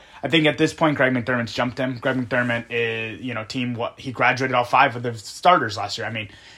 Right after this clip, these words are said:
you had a really good Creighton team that played really well together. He graduated or they transferred. Bishop transferred to Texas. Um, and you had a really good team last year, and basically you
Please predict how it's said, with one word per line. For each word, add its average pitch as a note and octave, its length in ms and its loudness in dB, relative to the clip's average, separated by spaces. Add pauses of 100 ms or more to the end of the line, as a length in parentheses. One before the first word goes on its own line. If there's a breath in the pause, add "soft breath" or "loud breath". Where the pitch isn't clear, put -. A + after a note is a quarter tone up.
(120)
you B2+ 200 2
had C3+ 120 8
a A#2 100 0
really C3 500 2
good C3 240 0
Creighton B2 280 -4
team B2+ 180 -4
that - 100 -6
played A2 160 -6
really A2+ 200 -4
well A2+ 160 -2
together. A2 360 -6
He B2 100 -4
graduated A#2+ 480 2
or G#2+ 100 -6
they G#2 120 -8
transferred. G#2 420 -12
Bishop G#2 320 -10
transferred A2 480 -10 (140)
to - 100 -18
Texas. C#3+ 500 -2 (440 loud breath)
Um, A#2+ 340 6 (300)
and B2+ 100 -6
you D3 80 6
had D#3 80 8
a C3 40 4
really C#3 280 4
good C#3 160 2
team C#3+ 220 0
last C#3 260 2
year, C3+ 300 -2 (240 loud breath)
and A#2+ 240 -2
basically C3+ 520 -2
you A#2+ 440 -8